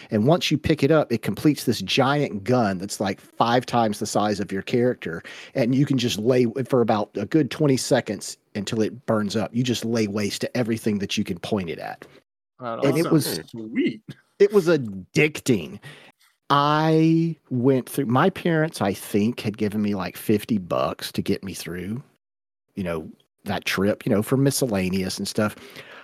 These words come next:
Speaker 1: I'm pretty sure I spent ninety percent of it in that arcade,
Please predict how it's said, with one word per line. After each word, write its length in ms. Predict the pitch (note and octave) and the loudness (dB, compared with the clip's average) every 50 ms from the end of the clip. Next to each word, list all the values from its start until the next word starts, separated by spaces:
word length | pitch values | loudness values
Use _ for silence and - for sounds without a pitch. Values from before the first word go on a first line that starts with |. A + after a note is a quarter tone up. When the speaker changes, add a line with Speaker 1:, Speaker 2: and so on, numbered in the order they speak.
| - _ _ | -20 _ _
Speaker 1:
I'm 140 | - B2+ A2 | 0 0 0
pretty 320 | - - - D#3+ D#3 D#3+ E3 | 0 2 4 4 6 6 4
sure 240 | - - D3 C3 | 4 4 4 4
I 60 | B2+ A#2+ | 4 2
spent 280 | - - - A#2 - G2 | 0 0 -2 -2 -2 -2
ninety 400 | F#2+ F2+ G2 G#2 A2 G2+ A2 A2 | -6 -4 -4 -4 -2 -2 -2 -4
percent 340 | - G#2 - - A2+ A2 | -4 -6 -4 -2 -2 -2
of 80 | A#2+ B2 | 0 0
it 140 | C#3+ D3 - _ _ _ | 0 -2 -2 _ _ _
in 180 | B2+ A#2 A2 G#2+ | 2 2 4 2
that 200 | G#2 G2 F2 - - - _ _ _ _ _ _ _ _ _ _ _ _ _ - | 2 0 -4 -6 -10 -18 _ _ _ _ _ _ _ _ _ _ _ _ _ -6
arcade, 480 | - - F3+ F3 - G#2+ E2 D2 C2+ - | -4 -4 -4 -2 -2 -4 -4 -4 -6 -8